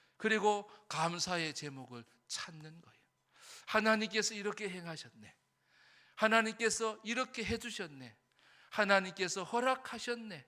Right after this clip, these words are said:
여러분, 고통도 하나님께서 허락하실 때가 있어요.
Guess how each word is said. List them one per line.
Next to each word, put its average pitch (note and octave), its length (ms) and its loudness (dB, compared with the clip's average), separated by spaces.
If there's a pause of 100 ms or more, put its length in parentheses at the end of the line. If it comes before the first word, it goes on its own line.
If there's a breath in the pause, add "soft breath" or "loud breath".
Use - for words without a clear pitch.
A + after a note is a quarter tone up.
여러분, G#3 400 -10 (440 loud breath)
고통도 A3+ 680 -6
하나님께서 A#3 640 -10
허락하실 G#3+ 520 -12
때가 - 260 -18
있어요. - 260 -20